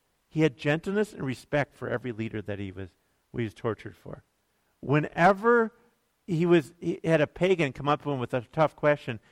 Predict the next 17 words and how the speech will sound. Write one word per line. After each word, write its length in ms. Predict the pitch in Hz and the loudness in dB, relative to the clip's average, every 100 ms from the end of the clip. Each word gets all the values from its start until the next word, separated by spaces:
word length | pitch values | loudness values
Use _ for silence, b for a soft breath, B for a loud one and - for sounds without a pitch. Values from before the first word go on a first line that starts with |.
| _ | _
he 120 | - | -2
had 120 | 143 127 | 0 0
respect 460 | 127 - 156 156 | -6 0 2 2
for 120 | - | -2
them. 220 | 107 101 - | -6 -6 -10
In 440 | _ _ _ _ | _ _ _ _
fact, 220 | - 175 170 | 0 2 2
the 80 | |
only 220 | 170 208 - | 2 2 0
people 360 | 202 202 220 | -2 2 4
that 180 | 185 151 | 6 4
Jesus 340 | 139 175 180 147 | 2 0 -2 -6
was 140 | 135 | -4
kinda 220 | 165 147 | -2 -4
hard 280 | - 180 226 | 0 2 4
on 200 | 156 135 | 2 2
was 280 | 139 135 | 4 2